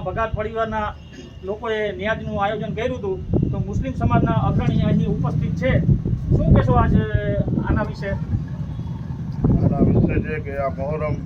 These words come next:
Speaker 2: ઇમામ અલી મકામ રદિયલ્લાહુ તાલાનો દિવસો ચાલુ છે, જે ઇસ્લામી મહિનામાં, ઇસ્લામી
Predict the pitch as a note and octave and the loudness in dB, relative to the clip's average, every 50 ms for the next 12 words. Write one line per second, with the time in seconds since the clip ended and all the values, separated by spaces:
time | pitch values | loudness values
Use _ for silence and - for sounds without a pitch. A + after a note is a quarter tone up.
0 | - - C3+ C#3+ D3 D3 C#3 C3+ C3+ B2+ C3 C3 C3 C3 C3 D3 C#3+ C#3+ C#3 C3+ | -8 -6 -4 -2 -2 -2 -2 -2 -4 -4 -4 -6 -6 -6 -4 -2 -2 -2 -2 -4
1 | C3+ C3+ C3+ C3+ C3+ B2+ B2+ C3 C3 C3 B2 C3 C#3 C3 B2+ C3 C3 B2+ B2+ - | -8 -8 -6 -8 -8 -6 -4 -4 -4 -4 -4 -4 -6 -6 -4 -4 -6 -6 -6 -6
2 | - - - B2+ B2+ B2+ B2+ B2 - - C3+ C#3 - - C3 B2 - B2+ C3 C3 | -8 -8 -6 -6 -6 -6 -6 -8 -8 -8 -8 -10 -8 -10 -10 -8 -6 -6 -6 -6
3 | C#3 C3 - C3+ C3+ C3 B2+ C3 B2+ B2+ B2 - - C#3 C#3 C3+ C3+ C#3 C#3 C#3 | -8 -10 -10 -10 -10 -10 -10 -8 -10 -10 -10 -10 -6 -4 -4 -4 -4 -4 -8 -8
4 | C3+ C3+ C3 C3 - - - - - - - - - - - - - C#3+ D3 D3+ | -8 -8 -10 -10 -12 -12 -14 -14 -16 -16 -16 -16 -14 -14 -12 -10 -8 -6 -6 -6
5 | D3 D3 C#3+ C#3 C#3 C3+ C3+ C3+ C3+ - - C#3+ D3 D3 C#3+ C3 C3 | -4 -4 -4 -4 -2 -2 -4 -4 -4 -6 0 2 2 2 2 0 -6